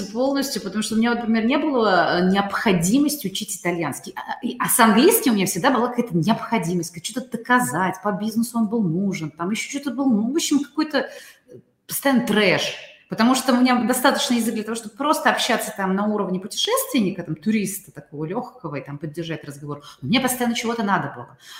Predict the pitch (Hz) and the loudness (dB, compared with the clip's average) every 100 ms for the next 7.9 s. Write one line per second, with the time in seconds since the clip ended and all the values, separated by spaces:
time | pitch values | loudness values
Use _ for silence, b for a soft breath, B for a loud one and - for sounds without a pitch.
0 | B B - 180 247 - - 190 - 233 | B B 2 6 6 4 0 2 4 4
1 | 226 254 233 233 392 - 233 220 214 208 | 2 0 0 2 0 0 -2 0 -2 -4
2 | 214 - 269 - 202 202 214 - 226 - | -6 -6 -4 -4 -6 -2 -2 -2 -4 0
3 | 233 226 226 226 - 196 147 131 - 254 | 0 2 0 2 2 2 0 -2 2 2
4 | 285 262 202 220 202 202 285 302 190 196 | 4 2 0 0 0 0 0 -2 -4 -4
5 | 233 233 202 208 - 208 208 240 247 247 | -4 -6 -6 -6 -2 -2 2 2 2 0
6 | - - b b b b b - 175 - | -6 -10 b b b b b -20 -18 -2
7 | 233 226 - 208 226 226 220 214 208 | 0 0 -2 0 2 4 2 -2 -8